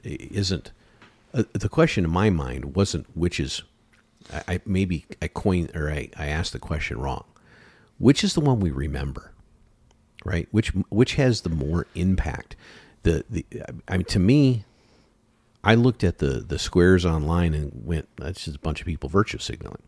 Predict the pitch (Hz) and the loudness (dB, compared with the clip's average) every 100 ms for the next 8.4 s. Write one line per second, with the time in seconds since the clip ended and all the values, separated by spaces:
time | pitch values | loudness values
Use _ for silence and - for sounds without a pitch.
0 | - 71 87 67 85 - - - - - | -10 -2 0 2 2 0 -4 -10 -10 -12
1 | - - - _ _ - - _ _ - | -14 -16 -20 _ _ -20 -20 _ _ -6
2 | 85 82 73 - 90 82 80 85 - 107 | -2 -2 -4 -4 -2 0 0 0 2 4
3 | 90 85 85 78 - 76 147 92 107 - | 2 2 2 0 0 2 2 2 -2 -4
4 | 80 65 113 175 55 - - 67 64 62 | -4 2 2 4 0 -4 -4 -4 -4 -4
5 | 67 78 78 - - - - 53 - - | -2 0 2 2 2 -2 -6 -6 -12 -14
6 | - _ _ _ _ _ _ - _ - | -16 _ _ _ _ _ _ -20 _ 0
7 | 90 - - 87 - 87 71 127 110 65 | 0 0 -8 -6 -4 -4 2 4 4 0
8 | 64 57 62 - | -4 -6 -6 -6